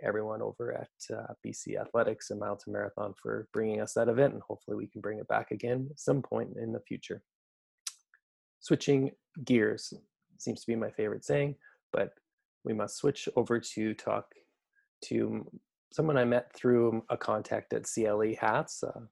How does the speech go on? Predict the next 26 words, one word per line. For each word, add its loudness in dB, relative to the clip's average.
my -6
friend -8
Dan. 2
And, 2
uh, 4
it 0
got 4
connected 2
with 2
the 0
fine -2
folk 4
at -2
work 0
they 2
are 2
a, 0
uh, -6
charitable 4
organization 6
that, -2
uh, 2
focuses -2
on, -2
um, -14
helping 2